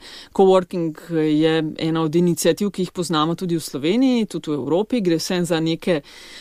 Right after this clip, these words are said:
okej, danes ne več tako zelo nove stvari, ampak vseeno precej sveže, ne.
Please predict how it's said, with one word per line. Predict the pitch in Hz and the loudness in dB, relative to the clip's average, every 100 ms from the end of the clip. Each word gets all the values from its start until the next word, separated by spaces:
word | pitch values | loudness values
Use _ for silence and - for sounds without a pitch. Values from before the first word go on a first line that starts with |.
| - | -2
okej, | 247 - | -2 0
danes | 135 156 160 147 - | -2 0 0 -2 -4
ne | 160 160 170 | -2 0 0
več | 196 226 - | 0 -4 -8
tako | 214 226 233 | -8 -4 -2
zelo | 226 220 | 0 -2
nove | 208 196 220 | -4 -6 -8
stvari, | - 208 220 | -6 -2 0
ampak | 190 180 | 2 2
vseeno | 170 - 196 180 170 - | 0 0 2 2 0 -2
precej | 165 147 - 160 | -4 -2 2 2
sveže, | - - 135 113 175 269 | 2 -2 -2 0 2 2
ne. | 196 220 | 4 2